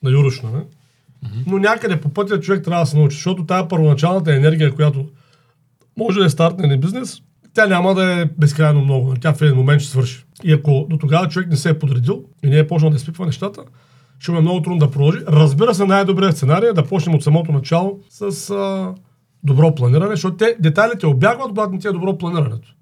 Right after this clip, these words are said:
Speaker 1: То оттам идва. Нали, ти ако имаш добро планиране, детайлите почваш да ги виждаш. Съответно,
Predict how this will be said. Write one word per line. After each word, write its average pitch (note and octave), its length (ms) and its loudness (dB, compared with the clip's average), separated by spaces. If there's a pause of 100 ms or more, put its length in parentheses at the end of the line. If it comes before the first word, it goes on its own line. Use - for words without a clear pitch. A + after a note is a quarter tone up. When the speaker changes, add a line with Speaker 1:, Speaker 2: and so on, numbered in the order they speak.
(920)
Speaker 1:
То D#3 80 0
оттам F#3 320 -2
идва. C#3 180 0 (140)
Нали, C3 140 -4
ти - 100 -4
ако D#3 120 -2
имаш D#3 100 2
добро C#3 260 2
планиране, C3 380 -4 (640)
детайлите E3 460 -4
почваш D3+ 300 -4
да G3+ 80 -6
ги A#3 100 -12
виждаш. G3 420 -2 (1200)
Съответно, D#3 840 0